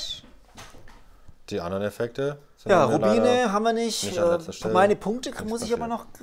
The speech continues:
Speaker 2: noch kriegen. Ich krieg nämlich noch zwölf Punkte. Das heißt, ich
Speaker 1: Schade eigentlich.
Speaker 2: Ja. Und jetzt nochmal einkaufen.
Speaker 1: Ich bin noch vier Punkte hinter dir. Da muss ich jetzt tatsächlich meine zwei Pinken wieder abgeben.
Speaker 2: Ja.
Speaker 1: Ja, sonst klappt das ja gar nicht. Nehme ich nochmal für einen Einser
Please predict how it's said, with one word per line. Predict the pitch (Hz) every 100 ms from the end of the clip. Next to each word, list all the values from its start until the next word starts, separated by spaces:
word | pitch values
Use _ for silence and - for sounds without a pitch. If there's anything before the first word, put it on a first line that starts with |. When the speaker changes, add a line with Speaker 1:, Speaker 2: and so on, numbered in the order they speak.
| -
Speaker 2:
noch |
kriegen. | - 226 339
Ich | 277
krieg | - -
nämlich | 170 156
noch | 151
zwölf | - 143 143
Punkte. | - 233 240 359 339 _ _ _ -
Das | 170 -
heißt, | 147 190 196 -
ich | - _ _ _ - _
Speaker 1:
Schade | - - 80 - -
eigentlich. | - - - - - 139
Speaker 2:
Ja. | 135 131 170 220 - - -
Und | 160
jetzt | 175 202
nochmal | 202 185
einkaufen. | 139 131 113 - - - - -
Speaker 1:
Ich | - -
bin | 82 98
noch | 98
vier | - 107
Punkte | 110 104 104
hinter | 101 87
dir. | 82
Da | 87
muss | 107 123
ich | 143
jetzt | 139 139
tatsächlich | 127 127 127
meine | 120 104 101
zwei | - 104 104 120
Pinken | 123 117 127 127
wieder | 101 95
abgeben. | - - 95 95 139 - _ - - - _ - - -
Speaker 2:
Ja. | 240 - -
Speaker 1:
Ja, | 110 107 127 -
sonst | 95 - -
klappt | 110 -
das | 123 -
ja | -
gar | - 120
nicht. | 123 151 147 -
Nehme | 107 113
ich | 107
nochmal | 120 117 117
für | - 107
einen | 95
Einser | 95 101 117 - 147 165